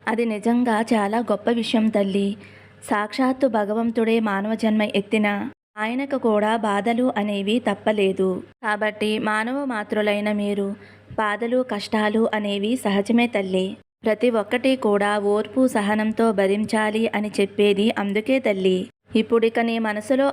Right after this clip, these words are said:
అనుకుంటున్న పనిని మొదలుపెట్టు. అందులో గొప్ప విజయం రాసిపెట్టి ఉంది. మరలా మరలా నీకు చెబుతున్నాను, ఈ విషయం ఎవరితోనూ పంచుకోవద్దు. ఎప్పుడైనా సరే పని మొదలుపెట్టిన తర్వాత "నేను ఒంటరిగా నడుస్తున్నానే,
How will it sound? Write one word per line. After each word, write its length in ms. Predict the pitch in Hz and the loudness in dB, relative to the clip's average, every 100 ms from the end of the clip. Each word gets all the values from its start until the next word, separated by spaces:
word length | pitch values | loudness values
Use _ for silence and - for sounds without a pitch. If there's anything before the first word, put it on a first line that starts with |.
| 226 | -2
అనుకుంటున్న 560 | 214 214 220 220 214 | -4 -2 0 0 -2
పనిని 460 | 214 202 208 208 240 | 0 0 0 0 2
మొదలుపెట్టు. 840 | 233 190 208 220 196 196 190 190 - - _ | 2 2 0 0 -2 2 0 0 -8 -20 _
అందులో 360 | 226 214 240 247 240 | -4 0 2 2 0
గొప్ప 340 | 220 202 202 | -2 -2 0
విజయం 460 | 254 214 202 226 247 | 0 0 2 2 2
రాసిపెట్టి 560 | 208 190 233 233 - | 0 0 0 -2 0
ఉంది. 500 | 208 190 196 196 196 - - - - - | 0 0 0 -2 -4 -10 -20 -20 -20 -4
మరలా 340 | 226 214 233 269 | -2 0 -2 -2
మరలా 340 | 233 208 220 | -4 -4 -6
నీకు 240 | 220 208 202 | -6 -4 0
చెబుతున్నాను, 800 | 202 196 202 202 196 196 196 220 - - - 214 | 0 0 0 2 0 0 -4 -10 -16 -20 -6 0
ఈ 140 | 226 | 2
విషయం 400 | 202 196 240 247 | 2 0 0 2
ఎవరితోనూ 600 | 208 202 226 233 240 269 | 2 0 0 2 2 2
పంచుకోవద్దు. 760 | 269 208 202 208 202 196 196 190 | 2 -2 0 0 2 0 0 -4
ఎప్పుడైనా 720 | 196 220 _ 240 262 269 269 | -4 -12 _ -2 0 2 0
సరే 340 | 262 208 208 | 0 -2 -2
పని 220 | 220 208 | 0 0
మొదలుపెట్టిన 640 | 233 208 208 226 208 214 214 | 2 2 0 -2 -2 0 0
తర్వాత 460 | 202 202 196 190 190 196 - - - - | 2 2 0 0 -2 -2 -8 -20 -20 -2
"నేను 240 | 226 233 226 | 2 2 0
ఒంటరిగా 540 | 196 196 233 247 247 | -2 0 0 2 0
నడుస్తున్నానే, 880 | 226 196 214 - 220 208 202 202 | 0 -2 -4 -2 0 2 0 -2